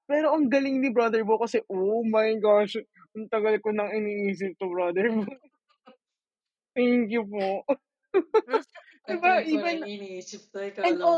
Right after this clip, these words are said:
Speaker 1: also,
Speaker 2: makakapagpira ng simpleng sagot.
Speaker 1: Amen. Tsaka yun, di ba, meron tayo, minsan nakakausap tayo mga hindi natin kasama sa Catholic Church.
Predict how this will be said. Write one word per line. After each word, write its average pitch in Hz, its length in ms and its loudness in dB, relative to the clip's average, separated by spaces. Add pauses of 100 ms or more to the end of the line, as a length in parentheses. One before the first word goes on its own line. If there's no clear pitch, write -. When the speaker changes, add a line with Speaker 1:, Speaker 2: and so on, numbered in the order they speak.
Speaker 1:
also, 330 320 -8
Speaker 2:
makakapagpira 185 680 -8
ng 214 120 -10
simpleng 170 500 -8
sagot. 151 400 -16 (640)
Speaker 1:
Amen. 185 640 -4 (240)
Tsaka 359 240 4
yun, 359 160 0
di 320 80 2
ba, 339 80 2
meron 294 320 0
tayo, 240 320 0
minsan 233 400 -8
nakakausap 220 640 -6
tayo 190 300 0
mga 185 240 -2 (160)
hindi 190 320 -8
natin 196 320 0
kasama 185 400 0
sa - 160 -4
Catholic 175 400 -2
Church. - 560 -4